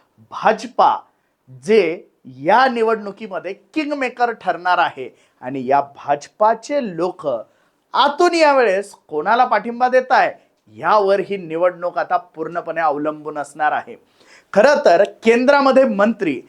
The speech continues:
राज्यामध्ये मंत्री, एवढे मंत्रीपद संभाजीनगरला दिले, परंतु तरी सुद्धा संभाजीनगरची जागा भाजपा स्वतःकडे ठेवू शकला नाही. याचा काहीसा राग भाजपाच्या पदाधिकाऱ्यांमध्ये जर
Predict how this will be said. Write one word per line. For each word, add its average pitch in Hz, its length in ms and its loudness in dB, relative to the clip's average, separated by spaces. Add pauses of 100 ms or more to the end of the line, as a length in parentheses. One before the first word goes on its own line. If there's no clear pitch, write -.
(220)
राज्यामध्ये 233 680 4
मंत्री, 214 600 2 (280)
एवढे 214 480 4
मंत्रीपद 269 580 0 (140)
संभाजीनगरला 285 960 0
दिले, 233 320 -2 (400)
परंतु 190 360 2 (160)
तरी 226 200 2
सुद्धा 208 340 -2
संभाजीनगरची 208 1040 -4 (220)
जागा 185 380 4 (460)
भाजपा 226 420 0
स्वतःकडे 226 480 -2
ठेवू 233 240 -8
शकला 247 360 0
नाही. 233 220 -6 (300)
याचा 262 220 2 (160)
काहीसा 311 520 4
राग 180 380 2 (360)
भाजपाच्या 165 540 -6
पदाधिकाऱ्यांमध्ये 233 1000 2
जर 262 180 0